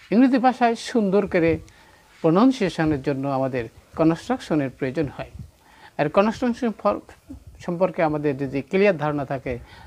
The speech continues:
তাহলে আমরা as a spoken English হিসাবে খুব সুন্দর করে আমাদের বাস্তব জীবনে অ্যাপ্লাই করতে পারবো। তাহলে আজকে আমরা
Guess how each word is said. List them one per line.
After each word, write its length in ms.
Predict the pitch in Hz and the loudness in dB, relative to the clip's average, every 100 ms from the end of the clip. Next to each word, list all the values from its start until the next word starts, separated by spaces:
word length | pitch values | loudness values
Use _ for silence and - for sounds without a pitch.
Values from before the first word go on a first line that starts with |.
| - | -4
তাহলে 200 | 147 139 | 0 2
আমরা 540 | 127 143 190 143 117 - - _ | 2 2 0 -2 -4 -6 -18 _
as 140 | 143 | -2
a 60 | 143 | 0
spoken 420 | 175 - 302 262 | -2 -4 -4 0
English 360 | 180 143 160 156 | 0 0 -4 -6
হিসাবে 400 | 160 143 143 120 - - _ | -10 -6 -6 -6 -14 -20 _
খুব 120 | - | -8
সুন্দর 380 | 156 214 208 247 | -4 -2 2 2
করে 280 | 190 143 127 - - | 2 -2 -2 -8 -8
আমাদের 340 | - 147 143 131 | -4 -2 -2 -2
বাস্তব 360 | 170 226 - | -2 -2 -4
জীবনে 440 | 143 135 135 123 113 - - | -4 -4 -6 -6 -8 -10 -6
অ্যাপ্লাই 380 | - 160 - 151 | 0 0 0 -4
করতে 280 | 135 123 - | -2 -8 -10
পারবো। 320 | - 117 127 117 - - - - - - - _ - - - | -12 -14 -10 -10 -10 -10 -10 -10 -12 -16 -20 _ -20 -18 -4
তাহলে 260 | 202 202 226 - | 2 6 6 4
আজকে 360 | 185 - 240 | 2 2 -2
আমরা 460 | 247 170 143 139 311 | 0 0 -2 -2 -4